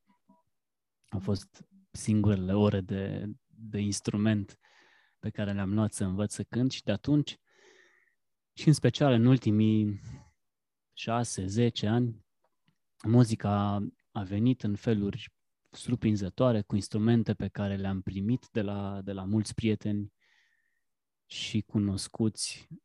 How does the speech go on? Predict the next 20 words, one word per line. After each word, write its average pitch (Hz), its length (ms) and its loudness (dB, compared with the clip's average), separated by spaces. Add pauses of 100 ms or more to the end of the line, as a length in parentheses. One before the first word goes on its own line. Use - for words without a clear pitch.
(420)
la 101 220 -4
care 101 800 -4
cânt 117 480 2
intuitiv, 107 960 0 (120)
pe 107 100 -4
care 104 240 -4
le 98 120 -4
combin, 120 720 0 (840)
văzând 107 480 4
cum 107 180 0
vine 104 260 2
vocea, 127 640 4
să 120 160 -2
exprime 113 500 2
diferite 104 840 0
trăiri 107 460 2 (1120)
și - 140 0
înțelegând 127 600 6
puțin 139 360 4
și 131 480 6